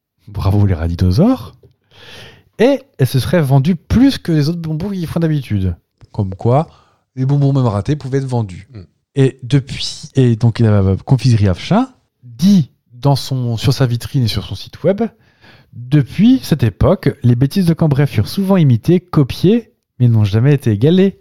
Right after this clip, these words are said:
Speaker 1: Clin d'œil, clin d'œil. Petite pique, euh, aux concurrents. Concurrents, justement.
Speaker 2: Ça donne les sociétés Afchin. Offshore.
Speaker 1: Oh oui, si.
Speaker 2: Bon,
Speaker 1: <laughs> Il aime bien.
Speaker 2: oui, oui, oui, bon.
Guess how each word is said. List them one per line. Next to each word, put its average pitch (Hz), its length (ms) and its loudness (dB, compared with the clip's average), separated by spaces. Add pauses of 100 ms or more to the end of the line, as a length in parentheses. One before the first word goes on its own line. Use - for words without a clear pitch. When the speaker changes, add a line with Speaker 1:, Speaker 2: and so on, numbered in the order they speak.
Speaker 1:
Clin 123 140 2
d'œil, 117 180 2
clin 123 200 0
d'œil. 117 400 0 (420)
Petite 113 340 -2
pique, - 260 -2
euh, 95 380 -2
aux 101 80 2
concurrents. - 540 -6 (400)
Concurrents, 147 460 -2
justement. 160 500 0 (180)
Speaker 2:
Ça 113 60 -20
donne 113 140 -10
les 110 100 -8
sociétés - 420 -12
Afchin. 104 380 -10 (340)
Offshore. - 380 -16 (240)
Speaker 1:
Oh 233 180 2
oui, 156 140 -2
si. 190 320 -2 (160)
Speaker 2:
Bon, 233 140 -12 (100)
Speaker 1:
<laughs> - 80 -20
Il 156 140 0
aime 156 160 4
bien. 123 340 4
Speaker 2:
oui, 147 140 -6 (200)
oui, 117 180 -8
oui, 185 120 -10
bon. 117 240 -12